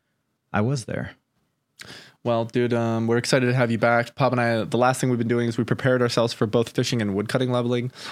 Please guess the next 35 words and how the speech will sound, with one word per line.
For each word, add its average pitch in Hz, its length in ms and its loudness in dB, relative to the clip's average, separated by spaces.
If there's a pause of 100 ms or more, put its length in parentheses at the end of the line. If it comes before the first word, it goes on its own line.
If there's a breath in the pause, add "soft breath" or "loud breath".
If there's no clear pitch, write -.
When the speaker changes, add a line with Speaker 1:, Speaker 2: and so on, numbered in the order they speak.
(120 loud breath)
Speaker 2:
and 123 80 0
we 123 80 4
were 117 80 0
doing 117 160 0
a 110 60 0
lot 110 140 2
of 110 80 -4
fishing 104 440 -2 (560 loud breath)
last 107 240 -4
we 110 60 -2
left 104 160 -2
Speaker 1:
I 107 40 0
still 131 180 0
Speaker 2:
off, 127 60 2
Speaker 1:
haven't 120 100 2
Speaker 2:
man. 104 80 -4
Speaker 1:
fished. - 360 0 (520)
Is 101 80 -6
that 131 200 2
a 117 60 0
qu-, - 220 -8 (180)
is 113 100 0
that, 123 180 4
like, 139 120 0
a 113 60 2
quest - 320 0
that 107 40 -2
you 107 140 0
get 104 160 0
to, - 80 -2
like, 92 140 -2
introduce 92 380 -2
you 104 80 -2
to 117 120 -2
it? 139 160 -6